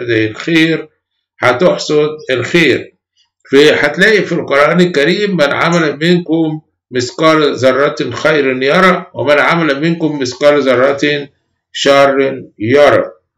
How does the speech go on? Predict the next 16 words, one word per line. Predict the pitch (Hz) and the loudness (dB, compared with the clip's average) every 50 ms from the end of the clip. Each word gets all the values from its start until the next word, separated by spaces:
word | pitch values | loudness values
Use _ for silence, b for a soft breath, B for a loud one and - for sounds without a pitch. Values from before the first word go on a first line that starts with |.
| _ _ _ _ - | _ _ _ _ -8
وهكذا. | - 104 117 139 165 170 175 175 185 185 185 185 196 202 196 - 135 117 127 | -4 0 2 2 2 2 2 2 0 0 0 0 0 0 0 -2 -4 -6 -6
هتلاقي | 135 127 - 170 196 202 185 | -8 -6 -4 -4 -2 -2 -2
في | 185 - - | -4 -4 -4
أحاديث: | - 123 - - 143 160 160 196 208 202 170 - - 123 | -6 -4 -2 -2 -4 -4 -4 -6 -6 -6 -8 -8 -6 -8
"من | 120 120 | -8 -6
زنى | 120 131 147 156 165 | -2 -2 -2 0 0
يزنى | 160 160 165 160 147 139 156 | 0 2 0 0 -2 -2 -4
ولو | 147 147 135 131 131 131 | -2 0 2 2 2 0
بعد | 127 147 151 160 160 131 | 0 0 0 0 0 -2
حين، | - - - 170 190 185 175 165 147 | -6 -6 -4 -4 -2 0 0 0 -2
ومن | 127 117 117 113 | -2 -4 -4 -4
قتل | 113 143 147 147 156 143 | -2 -2 -2 -2 0 0
يقتل | 143 143 147 156 147 - - 139 135 | 0 0 0 0 -2 -2 -2 0 0
ولو | 139 139 135 113 | 2 2 2 2
بعد | 110 139 139 139 135 131 | 2 2 0 2 0 -2
حين"، | 120 - - 185 196 202 196 185 185 | -6 -6 -6 -4 -4 -2 -4 -4 -6